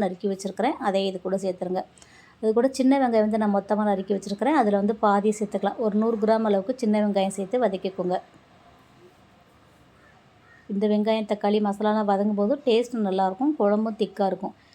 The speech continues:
இப்போ ரெண்டு தக்காளி கட் பண்ணி வச்சிருக்கேன், அதையும் இதுல சேர்த்துருங்க. அடுப்பை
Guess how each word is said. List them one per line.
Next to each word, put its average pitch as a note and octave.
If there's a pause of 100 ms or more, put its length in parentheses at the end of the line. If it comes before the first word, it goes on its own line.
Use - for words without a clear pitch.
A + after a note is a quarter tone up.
(220)
இப்போ A3+
ரெண்டு G3+
தக்காளி G#3+
கட் F#3
பண்ணி F#3+
வச்சிருக்கேன், A#3+
அதையும் G3
இதுல F#3
சேர்த்துருங்க. F3+ (1700)
அடுப்பை A3